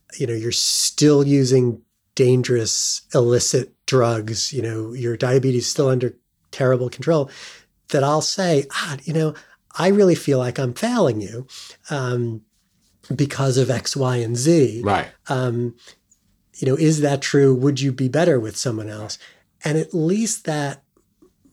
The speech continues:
Speaker 1: really opens the floor, um, and sometimes brings up issues, as you mentioned, that, that you don't know about, about the difficulties outside the office that people are often protective of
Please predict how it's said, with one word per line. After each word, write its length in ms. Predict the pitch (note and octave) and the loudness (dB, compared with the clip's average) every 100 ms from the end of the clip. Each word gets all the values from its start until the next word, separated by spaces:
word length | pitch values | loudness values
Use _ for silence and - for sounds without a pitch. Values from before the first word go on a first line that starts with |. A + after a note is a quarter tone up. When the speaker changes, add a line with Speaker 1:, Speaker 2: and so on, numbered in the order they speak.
| _ | _
Speaker 1:
really 440 | F3 F3 F3+ D3+ | -4 4 4 4
opens 420 | C3+ C3 C3 B2 A2 | 4 2 2 0 -2
the 120 | A2 | -8
floor, 600 | - - C3+ A#2+ G#2+ A2 - - _ - | -8 0 0 0 -4 -10 -16 -20 _ -4
um, 220 | C#3 C3 | -2 2
and 140 | C3+ C#3 | 0 0
sometimes 500 | F3 E3 D3+ C3 A#2+ | 0 0 0 -2 -2
brings 480 | - C#3+ C#3 B2+ | -2 2 4 4
up 180 | C3 A#2+ | 0 0
issues, 560 | C#3 C3 C3 A#2+ A2+ - | -2 0 0 0 -2 -6
as 240 | - A#2+ A#2 | -6 -6 -6
you 80 | A2+ | -2
mentioned, 500 | F3 A3+ - A#2 A2+ | -2 -2 -2 -2 -2
that, 200 | B2 - _ | -6 -8 _
that 100 | E3 | 2
you 120 | F3 | 4
don't 120 | G3+ | 4
know 140 | G3+ A#3+ | 4 2
about, 320 | - - - | 0 -8 -12
about 420 | C#3+ A2+ B2 B2 - | -8 -6 -6 -8 -6
the 100 | B2+ | -4
difficulties 960 | A#2+ D#3+ F#3 E3 C3+ B2+ C3+ B2 A#2 - | 0 0 -2 -4 -6 -2 0 0 -2 -8
outside 640 | B2 B2+ C3+ - A#2+ A#2 A2 | -8 -6 -6 -6 -6 -8 -8
the 120 | A#2 | -8
office 640 | A#2+ C3+ C3+ C3 A2 - - - - _ _ | -8 -8 -8 -10 -8 -10 -12 -20 -20 _ _
that 200 | F#3+ F#3+ | -6 -4
people 300 | A3 A3 A3 | -6 -4 -4
are 420 | G#3+ G#3 G#3 G#3 _ _ | -2 -2 -4 -8 _ _
often 640 | F#3 F#3+ - G3 G3 F#3+ | -6 -6 -2 -2 0 -2
protective 580 | F#3 F#3+ F#3+ G#3+ - C3 | 0 -2 0 -6 -2 -2
of 480 | A#2 A#2 C3 C#3 - | -2 -6 -8 -12 -20